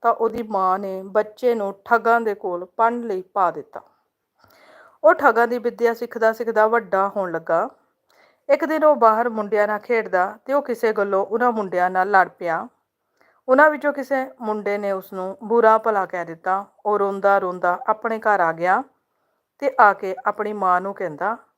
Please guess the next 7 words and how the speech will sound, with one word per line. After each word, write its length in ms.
ਕਿ 180
"ਮਾਂ 300
ਦੱਸ, 380
ਮੇਰਾ 300
ਪਿਓ 320
ਕੌਣ 300
ਸੀ?" 260